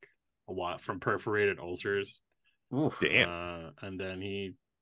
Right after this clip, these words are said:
Speaker 1: died shortly after.
Speaker 2: Yuck.
Speaker 1: Hey!
Speaker 2: Uh,
Speaker 1: What a crazy
Speaker 2: hey.
Speaker 1: series of events!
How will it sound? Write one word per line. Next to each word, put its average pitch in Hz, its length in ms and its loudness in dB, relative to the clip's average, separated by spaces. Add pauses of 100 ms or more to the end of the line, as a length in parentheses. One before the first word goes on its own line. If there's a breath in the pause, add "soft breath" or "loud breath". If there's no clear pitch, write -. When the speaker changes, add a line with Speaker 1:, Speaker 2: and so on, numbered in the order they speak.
(360)
Speaker 1:
died 98 300 -2
shortly 104 300 -2
after. 139 360 -8 (840)
Speaker 2:
Yuck. 127 200 2 (1200)
Speaker 1:
Hey! 175 720 10
Speaker 2:
Uh, - 360 0
Speaker 1:
What 156 260 12
a 139 60 12
crazy 170 360 12
Speaker 2:
hey. 151 40 10
Speaker 1:
series 165 400 10
of 151 100 8
events! 147 520 8